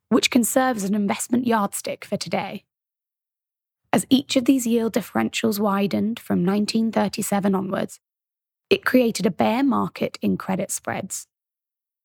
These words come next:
The comparative performances of nineteen twenty-nine America and nineteen thirty-six Britain gives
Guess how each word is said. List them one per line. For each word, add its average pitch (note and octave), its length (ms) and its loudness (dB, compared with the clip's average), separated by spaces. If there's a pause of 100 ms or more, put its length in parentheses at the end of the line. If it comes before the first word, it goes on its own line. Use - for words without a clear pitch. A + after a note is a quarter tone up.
(200)
The A3 120 4
comparative A3+ 540 2
performances A3 800 0
of G3 160 -2
nineteen G#3+ 500 0
twenty-nine G3+ 640 0
America G3 580 -2 (100)
and F3+ 200 2
nineteen A3+ 480 0
thirty-six G#3+ 580 -2
Britain A3+ 460 0 (520)
gives A3+ 180 2